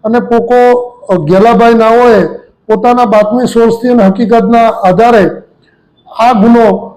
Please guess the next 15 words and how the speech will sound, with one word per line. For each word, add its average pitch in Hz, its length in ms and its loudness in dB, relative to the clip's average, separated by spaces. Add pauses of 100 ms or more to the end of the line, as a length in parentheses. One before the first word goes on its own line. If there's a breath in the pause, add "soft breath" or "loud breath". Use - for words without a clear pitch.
(120)
ડિટેક્ટ 208 360 0
કરેલ 247 340 0
છે 247 220 0
અને - 540 -8
આ 233 280 -2
ગુનાના 240 460 2
કામે 214 480 2 (340)
મુખ્ય 196 340 -2
આરોપી 233 840 0 (180)
રવિન્દ્ર 247 460 0
શંકર 226 440 0
જરારે, 214 640 2 (1200)
મૂળ 226 360 2
રહે 240 240 4
હાદી, 196 640 0